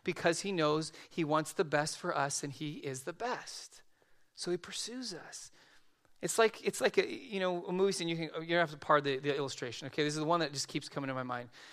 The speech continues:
Anybody seen the movie The Wedding Singer? So this shows how old I am because I thought that only came out a few years ago. It's twenty years ago that movie came out, okay? And now when you like movies that are considered classics and they were the movies that you liked, it kinda makes you feel really old. Anyway,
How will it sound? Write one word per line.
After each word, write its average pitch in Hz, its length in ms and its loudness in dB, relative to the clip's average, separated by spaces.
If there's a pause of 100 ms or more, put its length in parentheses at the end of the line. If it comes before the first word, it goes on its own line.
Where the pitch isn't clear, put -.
(400)
Anybody 185 220 6
seen 185 200 0
the 175 40 4
movie 160 220 4
The 151 100 4
Wedding 139 300 2
Singer? 143 360 0 (420)
So 143 360 4
this 151 160 0
shows 185 300 6
how 165 140 10
old 156 180 8
I 160 100 8
am 160 160 4
because 147 220 -2
I 147 40 4
thought 160 200 6
that 151 100 2
only 151 140 0
came 156 180 2
out 151 80 8
a 143 60 6
few 160 180 -4
years 151 220 2
ago. 160 220 6
It's - 180 -2
twenty 247 360 4
years 190 280 8
ago 139 180 2
that 131 140 0
movie 135 200 -2
came 131 200 -4
out, 123 180 0
okay? 180 300 4 (1120)
And 175 100 6
now 208 160 12
when 240 140 6
you 214 80 6
like 196 180 10
movies 190 240 4
that 165 80 4
are 165 80 6
considered 151 400 -2
classics 165 640 4
and 147 80 -4
they 147 80 2
were 143 120 0
the 139 100 -4
movies 151 300 0
that 156 140 -4
you 151 60 -4
liked, 147 320 2
it - 140 -12
kinda 151 180 -2
makes 143 260 -4
you 147 60 -10
feel 135 180 -6
really 131 200 -6
old. 147 240 0
Anyway, 156 340 6